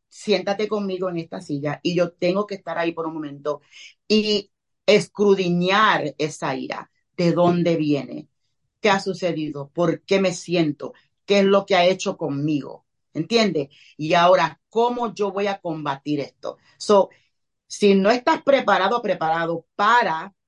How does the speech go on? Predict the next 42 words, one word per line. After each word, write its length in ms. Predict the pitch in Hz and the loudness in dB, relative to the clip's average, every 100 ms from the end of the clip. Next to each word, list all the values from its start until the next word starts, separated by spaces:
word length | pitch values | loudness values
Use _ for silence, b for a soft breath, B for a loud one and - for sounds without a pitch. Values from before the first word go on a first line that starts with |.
| _ _ _ _ _ _ _ _ _ | _ _ _ _ _ _ _ _ _
estar 460 | - 175 - 170 190 | -6 -6 -6 -6 -4
con 120 | 226 220 | -4 -4
las 160 | 208 | -4
emociones, 760 | 208 185 - 214 180 165 170 _ _ _ | -4 -8 -2 0 0 -2 -6 _ _ _
no 260 | 160 170 175 | -4 0 2
va 100 | 175 | 2
a 40 | |
haber 120 | 170 | 2
los 140 | 160 147 | -2 -6
cambios. 400 | 127 120 120 - | -10 -10 -10 -6
No 420 | 160 196 214 240 | 0 2 6 6
hay, 420 | 262 294 311 - _ _ 147 | 6 4 2 -6 _ _ 2
there's 220 | 240 262 | 4 4
no 120 | 311 | 0
shortcuts. 880 | 311 - 202 240 - - _ - _ _ b b _ _ | -4 -4 -4 -4 -10 -12 _ -20 _ _ b b _ _
Y 280 | 247 233 214 | -6 -2 -2
tú 120 | 233 | 0
no, 260 | 254 285 _ _ - | 0 -2 _ _ -4
tú 100 | 247 | 2
no 120 | 285 | 4
brincas 480 | 269 302 311 269 214 | 4 2 0 0 0
de, 320 | 208 294 294 | 0 -2 -4
de, 240 | 175 220 214 | -2 -2 0
de 180 | 214 196 | -2 -2
la 160 | 202 | -2
ira 420 | 262 311 196 226 _ _ | -2 -4 -4 -6 _ _
para 180 | 175 165 | -12 -10
llegar 180 | 160 160 | -8 -8
al 80 | |
otro 200 | 151 147 | -6 -6
lado. 260 | 151 156 - _ _ - | -4 -4 -8 _ _ -8
Tú 180 | 233 | -2
tienes 300 | 190 208 226 | 2 0 -2
que 180 | - 233 | -6 -6
pasar 800 | 226 151 - - - - 160 170 | -4 -8 -8 -16 -8 0 0 0
por 140 | 196 226 | 2 2
ahí 240 | 220 226 - | 2 0 -4
y 120 | 160 | -4
muchas 340 | 165 170 233 | -4 -6 -2
veces 240 | 220 202 196 | 0 -2 -4
esa 120 | 196 | -4
ira 280 | 185 196 | 0 0